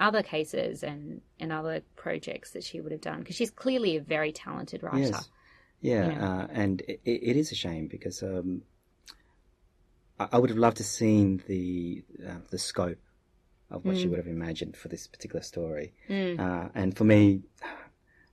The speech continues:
Speaker 2: not the, the actual epilogue, but, but the final chapter was the most disappointing part of the book because I wanted more.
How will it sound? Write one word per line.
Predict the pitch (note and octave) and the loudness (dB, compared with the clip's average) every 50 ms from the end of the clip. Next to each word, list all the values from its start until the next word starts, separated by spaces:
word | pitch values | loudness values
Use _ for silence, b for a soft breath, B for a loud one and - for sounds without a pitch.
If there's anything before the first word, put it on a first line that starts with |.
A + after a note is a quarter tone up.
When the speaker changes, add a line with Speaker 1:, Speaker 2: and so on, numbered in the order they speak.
| _ _ _ _ _ _ | _ _ _ _ _ _
Speaker 2:
not | - A2 G#2+ G#2 | 4 4 6 6
the, | G#2 G2 F2 E2 E2 E2 - | 6 4 4 4 2 -2 -4
the | - | -6
actual | E2 D#2+ - - - | -4 -4 -4 -6 -6
epilogue, | F#2 - F#2 E2+ E2+ E2 | -4 -2 -2 -2 -2 -2
but, | - F2+ - - - | -4 -6 -6 -4 -4
but | - F#2 | -4 -4
the | - - | -4 -2
final | - - G#2+ G#2 G#2 G2+ | 2 4 6 6 6 4
chapter | G2+ - F#2+ F2+ - - | 2 0 -2 -2 -2 -2
was | F#2 F2+ F2 | -2 -2 -2
the | F#2 | -2
most | F2 F2 E2+ E2 - - - _ _ _ | -2 -2 -2 -4 -6 -8 -12 _ _ _
disappointing | - G#2 G2+ - - - - F#2 F2+ F2 F2 E2 | -2 0 0 0 -2 -4 -4 -4 -2 -2 -4 -6
part | - - - D#2+ D2+ - - - _ _ _ _ _ _ _ _ _ _ | -6 -8 -10 -10 -10 -10 -14 -18 _ _ _ _ _ _ _ _ _ _
of | - G2+ | -6 -4
the | F2 F#2 | -4 -2
book | E2+ F2 E2 D#2 | -2 -2 -2 -2
because | - - - E2+ | -4 -4 -4 -2
I | F#2 E2+ | -2 -2
wanted | E2 F2 E2+ - F2+ E2+ | -2 -4 -4 -6 -6 -4
more. | F2 E2+ E2+ E2 E2+ E2 D2 C#2 - | -4 -2 0 0 0 0 0 -2 -6